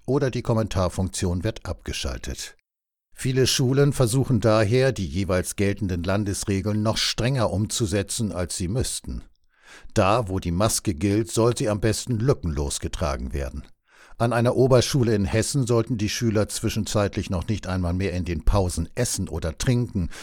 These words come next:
damit sie nur ja keine Viren verbreiten. Erst nach Protest von Eltern wurde das wieder rückgängig gemacht. An Schulen deutschlandweit, sogar an Grundschulen, kann die Maske auch auf dem Schulhof vorgeschrieben sein,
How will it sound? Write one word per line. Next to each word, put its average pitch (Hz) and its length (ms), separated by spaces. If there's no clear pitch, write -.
damit 117 260
sie 113 120
nur 95 120
ja 90 260
keine 98 360
Viren 73 300
verbreiten. - 680
Erst 110 300
nach 104 180
Protest - 540
von 101 180
Eltern 104 460
wurde 92 240
das 87 320
wieder 92 200
rückgängig 73 480
gemacht. 65 480
An 104 180
Schulen 143 440
deutschlandweit, 113 960
sogar 85 240
an 80 120
Grundschulen, 95 800
kann 131 200
die 131 100
Maske 117 500
auch 92 220
auf 95 120
dem 98 160
Schulhof 76 580
vorgeschrieben 82 720
sein, 85 360